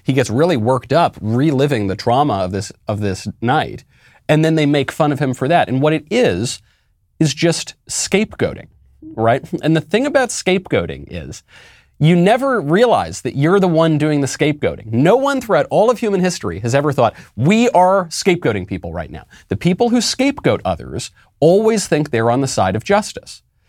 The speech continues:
And so in this case, what the left does in this country, and the left is the dominant regime in this country, they scapegoat specifically straight white men. It is the only group of people that you are allowed,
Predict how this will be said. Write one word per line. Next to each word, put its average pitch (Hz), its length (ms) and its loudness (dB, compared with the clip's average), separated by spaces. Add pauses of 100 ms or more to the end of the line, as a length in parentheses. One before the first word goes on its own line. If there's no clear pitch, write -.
And 147 100 2
so 175 120 2
in 160 100 4
this 233 160 0
case, 101 320 -2
what 120 140 -2
the 107 80 0
left 147 260 0
does 101 180 0
in 90 80 -8
this 82 140 -10
country, 95 260 -6
and 117 100 0
the 101 40 2
left 104 340 0
is 101 300 -2 (280)
the 104 60 2
dominant 104 640 0 (220)
regime 143 400 0
in 85 80 -2
this - 180 -10
country, - 400 -8 (400)
they 139 220 2
scapegoat - 760 -2 (140)
specifically 107 960 -2 (120)
straight - 420 -2
white 113 200 2
men. - 280 -6 (760)
It 120 140 2
is 107 240 0
the 101 140 0
only 143 280 2
group 170 220 0
of 170 100 -4
people 123 400 2 (140)
that - 160 -4
you 107 180 4
are 92 320 2
allowed, 92 680 2